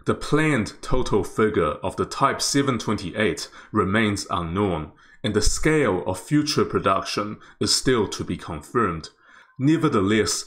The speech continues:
the recent construction of new vessels suggests the P L A N intends to use them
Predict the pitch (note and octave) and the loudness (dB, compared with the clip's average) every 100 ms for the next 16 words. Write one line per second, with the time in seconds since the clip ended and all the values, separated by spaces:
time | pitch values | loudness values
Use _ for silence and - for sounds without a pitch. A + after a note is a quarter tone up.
0 | - - A2+ G#2 D#3 D3+ C3 G2+ - G#2+ | -14 -2 0 4 2 2 0 0 -2 -6
1 | F2+ - A2 - - F2 D#2+ - F2+ G#2 | -6 0 0 0 -4 -4 -4 -6 -4 0
2 | C3+ B2+ F#2 G#2+ G#2 - F2+ F2+ - - | 2 2 2 2 2 0 -4 -4 -8 -12
3 | - - - A2+ C3+ B2 - - - - | -12 -2 0 2 2 2 0 -4 -2 -2
4 | - E3 C3+ - A2+ G2+ A2+ A2 E2+ - | 0 2 2 2 2 2 2 0 -2 -8
5 | - - A2+ G2+ - D#3 C#3 - G#2 G2 | -18 -6 -4 2 2 4 0 0 -4 2
6 | D3 B2 G2 D#2+ D#2 | 2 2 0 -2 -4